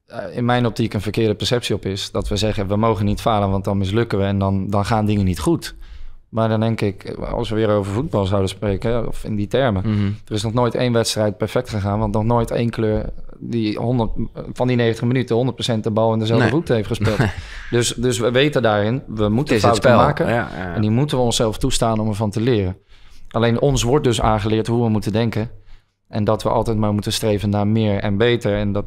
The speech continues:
Speaker 1: daar dan het ligt. En dan zijn mensen bezig met, "Ja, wat moet ik bereiken om gelukkig te zijn?"
Speaker 2: Ja.
Speaker 1: Ik denk, "Nee, nee, nee. Wie moet je worden?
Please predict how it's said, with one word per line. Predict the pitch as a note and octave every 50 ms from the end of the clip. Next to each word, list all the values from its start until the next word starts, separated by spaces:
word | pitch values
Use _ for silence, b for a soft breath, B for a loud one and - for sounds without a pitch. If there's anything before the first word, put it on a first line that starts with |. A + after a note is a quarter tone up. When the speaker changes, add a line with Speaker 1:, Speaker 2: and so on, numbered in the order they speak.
| - - -
Speaker 1:
daar | - A#2 A#2 A2+ A2+
dan | G#2+ A2 G#2+ G#2 G2+
het | G#2+ G#2 F#2
ligt. | A#2 C3 D3 A2+ - - - - - b b b b b b b b b b b b b b -
En | -
dan | D#2 -
zijn | B2 A#2 A2
mensen | A2+ A2 G#2+ G2 A2+
bezig | G#2 A2 A2 G2+ G2+
met, | G#2+ G#2+ G#2 G#2+
"Ja, | A2+ G#2+ F#2+
wat | F#2+ A2+ B2+ B2+
moet | C3 C3+ B2+ -
ik | B2+ A#2+ A2+
bereiken | G2+ G2+ F#2+ G2 A2+ C3+ C#3 G#2+ - G#2+ G#2+ B2+ C#3+ - - - - _ _ _ _ _ _ _
om | - - A#2+ A2
gelukkig | G2 A2+ B2 D3+ D3+ -
te | - G#2+
zijn?" | G2 G2+ G2 F#2 F2+ - - - - - - _ -
Speaker 2:
Ja. | - D#2+
Speaker 1:
Ik | C#2+ C3
denk, | D#3+ -
"Nee, | D3+ C3+ A#2+
nee, | G#2 G2
nee. | F#2 F#2 G2 A2 G#2+ b b b b b b b b b _ _ _ _ _ - - _ _ _ - - - - - A2+
Wie | G#2+ B2 D#3
moet | E3 D3+ C3 -
je | B2
worden? | G#2+ A#2+ D3+ D#3 A#2 G#2 A#2 D3+ D3 C#3